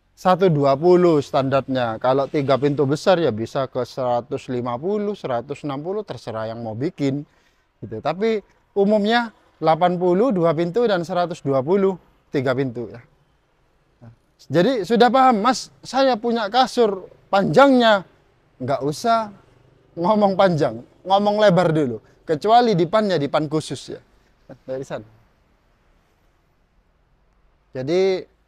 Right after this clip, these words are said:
"Mas, saya punya dipan jadul." Waduh, susah kalau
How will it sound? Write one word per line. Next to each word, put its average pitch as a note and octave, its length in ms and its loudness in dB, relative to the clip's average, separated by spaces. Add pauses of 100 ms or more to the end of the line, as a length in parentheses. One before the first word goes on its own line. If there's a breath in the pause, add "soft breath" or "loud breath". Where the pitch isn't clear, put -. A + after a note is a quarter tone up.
(160)
"Mas, G#3 240 -8
saya A3 240 -2
punya G#3+ 480 -6
dipan F#3+ 360 -4
jadul." F3 440 -2
Waduh, A#2 320 -10
susah A2+ 640 -16
kalau D3 260 -8